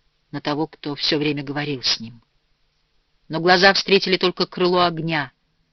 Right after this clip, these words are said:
без начала и без конца, и сомкнулись сами собой. Вот так и пропала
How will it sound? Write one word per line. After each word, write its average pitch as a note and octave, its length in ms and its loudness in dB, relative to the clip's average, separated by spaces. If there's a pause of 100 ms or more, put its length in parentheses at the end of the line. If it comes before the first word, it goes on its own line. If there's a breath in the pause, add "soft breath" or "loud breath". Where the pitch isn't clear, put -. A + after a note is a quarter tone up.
(460)
без D3+ 180 -8
начала F#3+ 500 -2
и F#3 100 -2
без E3 220 -8
конца, D3+ 560 -8 (1400)
и G3 80 0
сомкнулись C#3+ 640 -2
сами A2+ 340 -6
собой. A#2 560 -8 (1700)
Вот D#3 260 -2 (100)
так F3+ 260 4
и F3+ 40 0
пропала D#3+ 680 2